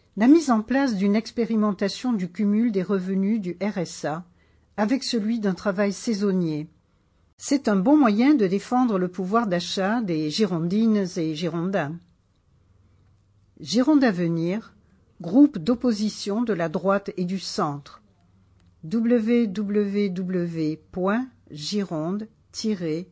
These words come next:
avenir point F R. Zéro cinq cinquante-six quatre-vingt-dix-neuf cinquante-cinq quatre-vingt-sept ou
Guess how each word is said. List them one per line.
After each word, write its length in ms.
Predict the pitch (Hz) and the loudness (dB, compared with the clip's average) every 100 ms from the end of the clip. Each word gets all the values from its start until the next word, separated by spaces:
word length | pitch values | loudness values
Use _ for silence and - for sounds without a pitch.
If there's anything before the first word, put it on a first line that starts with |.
| _ - | _ -6
avenir 720 | 202 196 185 170 160 180 - _ - | -4 0 0 -2 -4 -8 -14 _ -8
point 320 | 175 175 190 - 196 | -4 -4 -6 -10 -10
F 240 | - - | -10 -8
R. 360 | 156 147 - _ _ _ _ _ _ _ _ _ _ _ _ 151 | -8 -8 -12 _ _ _ _ _ _ _ _ _ _ _ _ -8
Zéro 260 | 170 156 | -6 -4
cinq 500 | 170 - 226 247 - _ | -4 0 2 0 -4 _
cinquante-six 960 | - 180 156 151 - - 247 - - - _ - | -12 -8 -6 -8 -8 -8 -8 -10 -14 -16 _ -10
quatre-vingt-dix-neuf 1040 | 208 208 190 185 170 185 185 226 233 _ _ - | -8 -4 -2 -2 -2 -4 -2 -2 -6 _ _ -18
cinquante-cinq 1000 | - 196 175 151 147 - 196 214 - _ _ | -8 -6 -6 -8 -10 -6 -4 -4 -6 _ _
quatre-vingt-sept 1000 | 202 - 208 208 190 - 143 139 - - _ _ _ _ _ _ _ _ | -10 -6 -4 -2 -4 -4 -6 -6 -12 -20 _ _ _ _ _ _ _ _
ou 320 | 208 240 254 | -2 0 0